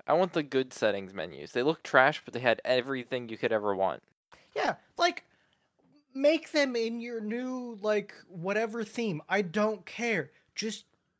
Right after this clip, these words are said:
Speaker 2: make them useful. That's all I want. <laughs> Like,
Speaker 1: And
Speaker 2: why, why did we kill the, the control panel? The actual control panel. Why did we kill that?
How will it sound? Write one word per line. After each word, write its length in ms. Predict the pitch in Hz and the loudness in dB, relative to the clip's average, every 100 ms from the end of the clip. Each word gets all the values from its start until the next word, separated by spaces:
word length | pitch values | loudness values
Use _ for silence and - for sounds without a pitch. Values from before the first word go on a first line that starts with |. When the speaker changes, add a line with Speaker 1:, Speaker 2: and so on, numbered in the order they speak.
| - | -8
Speaker 2:
make 380 | 202 262 - - | 0 0 0 -2
them 200 | 226 165 | -2 -2
useful. 840 | 131 143 285 320 - - 156 - - | -4 0 2 2 0 -4 -4 -4 -10
That's 140 | 180 254 | -4 2
all 200 | 277 240 | 4 4
I 40 | |
want. 400 | 202 302 302 165 | 4 4 4 2
<laughs> 60 | 151 - _ _ _ _ _ _ _ _ _ _ _ _ _ _ _ _ _ _ _ _ _ - | -6 -14 _ _ _ _ _ _ _ _ _ _ _ _ _ _ _ _ _ _ _ _ _ -8
Like, 180 | 233 180 | -4 -2
Speaker 1:
And 180 | 143 135 | -2 -4
Speaker 2:
why, 760 | 202 214 240 254 262 247 190 - | -6 -2 0 0 0 -6 -14 -6
why 240 | 202 254 | -2 -2
did 140 | 277 | -2
we 100 | 269 | -6
kill 420 | - - 247 226 214 | -8 -4 0 0 0
the, 440 | 185 185 185 170 - _ _ _ - | -2 -2 -2 -6 -14 _ _ _ -8
the 260 | 185 185 175 | -4 -4 -4
control 280 | 175 190 180 | -6 -4 -4
panel? 320 | 165 123 - _ _ _ _ _ _ | -4 -6 -10 _ _ _ _ _ _
The 160 | 156 220 | -4 -2
actual 520 | 165 185 - 202 180 165 | 0 0 -2 -6 -4 -4
control 420 | - 165 175 156 | -4 -6 -4 -4
panel. 340 | 156 127 123 | -6 -10 -10
Why 220 | 151 165 208 | -6 -2 0
did 120 | 190 | -2
we 100 | 190 | -8
kill 260 | - 165 | -6 -6
that? 200 | 127 127 | -6 -12